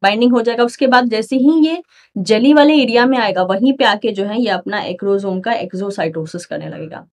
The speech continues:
जिसकी वजह से इसके अंदर के जो सारे enzyme हैं वो release होंगे। और अगर वो release होंगे तो आप देख सकते हैं ये है white line membrane, इस white line membrane को dissolve किया जाएगा, वहां से रास्ता बनाया जाएगा, मतलब कि अब बनेगा क्या, passage, passage of the sperm through the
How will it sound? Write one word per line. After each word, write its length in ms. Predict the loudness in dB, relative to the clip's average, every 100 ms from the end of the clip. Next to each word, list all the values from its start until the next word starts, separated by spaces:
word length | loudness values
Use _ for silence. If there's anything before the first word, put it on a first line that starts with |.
| -12
जिसकी 280 | -10 -6 -4
वजह 280 | 0 4 4
से 160 | 2
इसके 220 | -2 -2
अंदर 220 | -4 -4 -6
के 100 | -10
जो 60 |
सारे 300 | -6 -4 0
enzyme 340 | -2 -2 -4 -2
हैं 60 |
वो 140 | -2 -2
release 380 | -2 -4 -6 -6
होंगे। 280 | -8 -8 -12 _ _ _
और 80 | 0
अगर 180 | 2 2
वो 100 | 2
release 380 | 0 2 4 4
होंगे 200 | 2 4
तो 100 | 2
आप 160 | 2
देख 160 | -2 -4
सकते 280 | -6 -4 -4
हैं 120 | -4
ये 180 | -4 -2
है 140 | 0
white 280 | 0 -2 -4
line 180 | -6 -4
membrane, 440 | -6 -6 -6 -6 _ _ _
इस 120 | -4
white 240 | 2 2 2
line 140 | -2
membrane 320 | -2 -4 -4
को 120 | -2 -4
dissolve 520 | -2 -2 0 -2 -2
किया 260 | -6 -4
जाएगा, 220 | -4 -4 -4
वहां 180 | -4
से 160 | -4 -2
रास्ता 380 | -2 -2 -2 0
बनाया 300 | 0 -4 -8
जाएगा, 180 | -10 -8
मतलब 280 | -6 -6 -2
कि 80 | -2
अब 140 | -2
बनेगा 320 | -4 -4 -4
क्या, 220 | -6 -6 -4 -4
passage, 420 | -4 -6 -14 -12 -6
passage 300 | -4 -4 -4
of 120 | -4
the 120 | -4
sperm 340 | -8 -6 -2 -2
through 220 | -4 -2
the 180 | 0